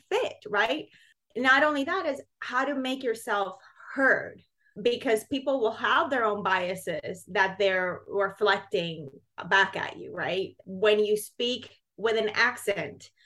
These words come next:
when you get really nervous and you forget words, that, that still happens to me. And, and I've been, you know, I studied English most of my life when I lived in Puerto Rico,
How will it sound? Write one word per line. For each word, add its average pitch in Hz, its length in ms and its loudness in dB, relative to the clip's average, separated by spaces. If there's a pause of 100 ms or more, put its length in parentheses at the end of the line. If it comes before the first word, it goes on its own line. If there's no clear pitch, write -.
(300)
when 208 280 4
you 196 580 4
get 233 320 2
really 233 300 2
nervous 226 560 0
and 185 300 -6
you 202 180 2
forget 208 480 4
words, 214 300 2 (120)
that, 214 280 2
that 294 300 2
still 269 240 -2
happens 247 520 -4
to 196 100 -6
me. 214 280 -2
And, 175 140 -4
and 185 280 -6
I've 196 260 2
been, 202 440 2
you 208 120 -4
know, 185 80 -2
I 175 120 0
studied 226 400 0
English 202 400 0
most 196 260 -8
of 196 60 -6
my 175 200 -2
life 269 220 0
when 254 160 -4
I 226 40 -2
lived 226 260 -4
in 214 100 -6
Puerto 202 240 -4
Rico, 254 500 -4